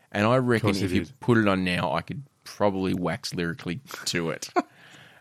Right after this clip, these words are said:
Speaker 1: He had, "I'm your Testarossa."
Speaker 2: Oh, you
Speaker 1: Uh,
Speaker 2: remember that?
Speaker 1: Swap Meet Louie.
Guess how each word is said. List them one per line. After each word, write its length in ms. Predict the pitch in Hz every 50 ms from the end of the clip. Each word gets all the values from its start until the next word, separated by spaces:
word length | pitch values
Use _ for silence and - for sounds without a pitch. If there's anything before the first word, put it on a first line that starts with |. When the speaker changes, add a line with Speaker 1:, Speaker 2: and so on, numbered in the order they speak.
| _ - 320 - - -
Speaker 1:
He 260 | - 95 95 98 98
had, 260 | 101 98 92 - - -
"I'm 300 | - 98 120 151 175 180
your 120 | 165 156
Testarossa." 1120 | 127 - - 143 151 - - 151 127 107 98 123 131 123 - - 123 104 90 85 67 53 - - _ _ _ _ _ _ _ -
Speaker 2:
Oh, 140 | 104 107 107
you 60 | 113
Speaker 1:
Uh, 60 | 127 139
Speaker 2:
remember 240 | 151 143 120 107
that? 280 | 110 110 101 98 101 - - - _ _
Speaker 1:
Swap 540 | - - - - - - - 120 123 - -
Meet 240 | 131 127 123 120 -
Louie. 440 | 113 110 113 131 156 208 262 247